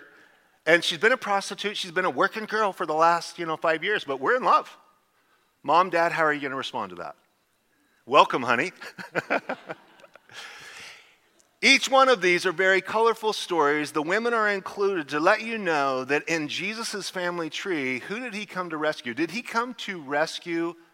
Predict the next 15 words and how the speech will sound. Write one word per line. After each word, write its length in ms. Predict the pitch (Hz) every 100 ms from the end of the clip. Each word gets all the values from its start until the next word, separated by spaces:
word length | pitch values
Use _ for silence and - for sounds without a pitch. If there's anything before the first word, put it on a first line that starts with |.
| _ _ _ -
perfect 400 | 160 151 147 -
people? 420 | 143 139 90 85 _ _ _ _ _ _ _ _ _ _ _ _ _ _ _ _ _ _
Did 120 | 160
he 120 | 180 185
come 280 | 190 190 196
to 120 | 180
rescue 840 | 143 151 160 - - 147 143 139 - -
people 580 | - 151 - 160 165 - _ _ _
that 160 | 120 110
are 100 | 104
messed 460 | 113 135 147 -
up 260 | 131 120 _ _
broken 600 | 92 113 113 - 117 107 -
and 180 | 98 95
needy. 320 | 98 85